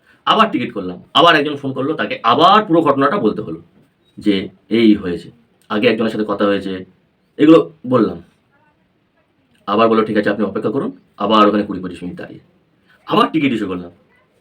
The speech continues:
আবার সেম, আবার সব কিছু বললাম। তাকে বললাম যে, "আপনার আগে দুজনের সাথে কথা বলেছি।" বলছে, "ঠিক আছে, দাঁড়ান, অপেক্ষা করুন, দেখছি।" বলে হয় প্রায় রীতিমতন ওইখানে এক ঘন্টা কুড়ি পঁচিশ মিনিট পার, মানে দেড় ঘন্টার কাছাকাছি হয়ে গেছে দাঁড়িয়ে রয়েছে। কী করবো, কতক্ষণে দাঁড়িয়ে থাকবো?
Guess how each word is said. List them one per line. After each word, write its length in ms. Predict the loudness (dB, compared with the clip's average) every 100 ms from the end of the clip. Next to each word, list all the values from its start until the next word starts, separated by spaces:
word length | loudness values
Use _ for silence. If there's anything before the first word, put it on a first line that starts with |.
| _ _ -2
আবার 260 | 2 2
সেম, 260 | 0 -4 -6 -12 _ -4
আবার 180 | 0 0
সব 160 | 0
কিছু 180 | -2 0
বললাম। 320 | 4 4 2
তাকে 160 | 0 -4
বললাম 240 | -2 0
যে, 80 | 2
"আপনার 220 | 0 0
আগে 120 | -2
দুজনের 220 | -2 -4 -4
সাথে 160 | -6
কথা 180 | -4 -2
বলেছি।" 440 | -2 -2 -2 -6 -8 -20 -4
বলছে, 160 | -2 -2
"ঠিক 160 | 0 0
আছে, 200 | 0 0
দাঁড়ান, 340 | 0 2 0
অপেক্ষা 260 | -2 -6 -4
করুন, 260 | -4 -4
দেখছি।" 460 | -6 -10 -10 -10 -10 -16 _ _ _
বলে 160 | -2 -2
হয় 100 | -2
প্রায় 260 | -2 0 0
রীতিমতন 580 | 0 0 2 2 0
ওইখানে 240 | 0 0 -4
এক 360 | -4 -6 -8
ঘন্টা 760 | -4 -2 -2 -2 0 2 2 -2 -6 _ _ _ _
কুড়ি 140 | -2
পঁচিশ 260 | 0 -2 -6
মিনিট 140 | -2
পার, 140 | 0 0
মানে 120 | 0
দেড় 160 | 0
ঘন্টার 320 | 0 0 -2 -4
কাছাকাছি 380 | -4 -4 -2
হয়ে 160 | -2 -4
গেছে 220 | -6 -12 -20 _ _ _ _ -6
দাঁড়িয়ে 240 | -2 -2
রয়েছে। 240 | -4 -6
কী 160 | -4 -2
করবো, 180 | 0 -2
কতক্ষণে 280 | -4 -2 0
দাঁড়িয়ে 200 | 0 0
থাকবো? 180 | -6